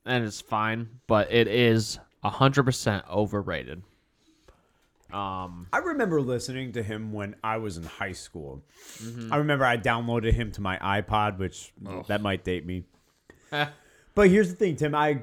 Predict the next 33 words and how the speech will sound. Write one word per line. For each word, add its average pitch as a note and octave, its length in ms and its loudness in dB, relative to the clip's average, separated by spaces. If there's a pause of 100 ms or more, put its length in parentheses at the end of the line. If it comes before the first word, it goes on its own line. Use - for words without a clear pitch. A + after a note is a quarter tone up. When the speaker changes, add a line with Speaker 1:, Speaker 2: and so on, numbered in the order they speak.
Speaker 2:
I C#3 100 -2
completely E3 600 -2
agree C3 320 0
with A2+ 160 -4
you. A2+ 220 -2 (580)
It D3+ 160 2
was C3+ 180 -2
one D3 160 0
of G3+ 60 -2
those F3+ 200 0
things D3+ 300 -4
where B2+ 440 2 (840)
he - 140 -4
was C3 160 2
over A2+ 260 2
the E3+ 80 -4
top. D#3 560 2 (480)
He F#2+ 120 -6
swore. G#2+ 680 4 (680)
And D3+ 340 2 (480)
I, F3+ 160 -2 (500)
I F#3+ 120 0
don't A3 100 -2
know. D3 160 4
If A#2 100 0
I E3+ 140 6
had G3 200 2
to F3 60 2
go D#3 160 6
back C3 280 4
and B2 160 -4
actually C3 480 -4
listen G#2+ 800 0